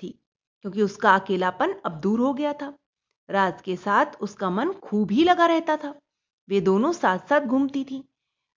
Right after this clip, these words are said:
गर्मी और बरसात इस प्रकार आराम से कट गए। बरसात के एक दिन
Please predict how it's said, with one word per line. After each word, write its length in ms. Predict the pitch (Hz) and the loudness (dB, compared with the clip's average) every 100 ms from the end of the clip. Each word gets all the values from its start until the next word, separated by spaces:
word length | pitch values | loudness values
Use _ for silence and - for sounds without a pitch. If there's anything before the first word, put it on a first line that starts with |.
| 180 | 4
गर्मी 340 | 247 330 427 | 4 6 4
और 160 | 392 269 | 4 4
बरसात 600 | 214 208 226 240 294 - | 2 2 2 2 2 -4
इस 140 | 302 | -10
प्रकार 520 | - 233 220 254 285 - | -8 -2 4 6 6 4
आराम 360 | 208 208 254 226 | 4 4 2 -2
से 120 | 185 | -4
कट 220 | 208 208 | -4 -2
गए। 240 | 240 254 247 _ _ _ _ _ _ | 0 -2 -6 _ _ _ _ _ _
बरसात 540 | 175 196 220 226 226 - | -2 -2 4 4 2 -2
के 60 | 208 | -8
एक 360 | - 254 247 | -4 -4 -2
दिन 300 | 202 277 339 | -2 -2 -6